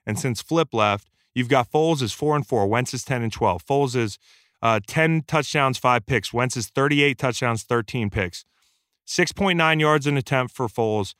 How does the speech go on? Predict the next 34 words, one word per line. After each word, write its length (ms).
seven 300
point 280
one 200
for, 260
for 160
Wentz. 440
Ninety-six 1000
rating 420
for 140
Foles, 440
ninety-four 640
rating 280
for 120
Wentz. 300
So 140
that, 160
like, 160
they're 160
the 100
same 380
quarterback, 800
just 240
in 120
different 340
places, 480
dealing 280
with 120
different 360
schemes. 540
Like, 160
they've 160
had 260
similar 440
numbers. 540